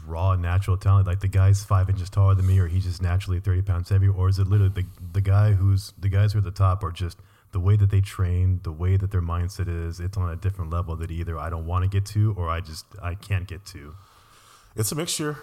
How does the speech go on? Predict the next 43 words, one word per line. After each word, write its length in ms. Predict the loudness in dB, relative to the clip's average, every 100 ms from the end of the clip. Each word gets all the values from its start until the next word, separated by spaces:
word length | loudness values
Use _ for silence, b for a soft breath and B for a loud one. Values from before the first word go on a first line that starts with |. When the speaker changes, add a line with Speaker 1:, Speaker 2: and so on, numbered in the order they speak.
| -4
Speaker 2:
I 140 | -2
mean, 260 | -2 -4 -6
some 320 | -4 -4 -2
raw 200 | -2 -2
natural 360 | -4 -6 -8
talent, 300 | -6 -4 -4
obviously, 440 | -4 -4 -4 -4 -4
like, 200 | -4 -4
raw 200 | -6 -6
strength, 680 | -6 -4 -2 -4 -6 -16 -20 -12
um, 400 | -10 -8 -8 -10
is 120 | -8
definitely 300 | -8 -4 -4
helps, 280 | -4 -6 -8
but 400 | -8 -8 -10 -18 B B B B _
you 160 | -18 -14
can 80 | -10
get 120 | -8
it 80 | -8
any 140 | -8
other 80 | -6
way. 160 | -4 -4
You 80 | -4
can 120 | -4
be 80 | -4
a 60 |
smart 360 | -6 -4 -4 -4
player, 360 | -6 -4 -6 -10
smart 340 | -12 -8 -8
players 560 | -6 -6 -4 -6 -8 -12 _ B B B B
that 180 | -10 -8
know 160 | -6 -4
they 140 | -2
de-, 180 | -2 -4 -6
know 160 | -6
their 140 | -4 -2
limitations, 880 | -2 -2 -4 -6 -4 -4 -4 -6 -12 b b b b -8
know 140 | -6
they 120 | -4
have 180 | -4 -4
to 60 | -6
be 120 | -8
smarter. 580 | -6 -6 -4 -4 -4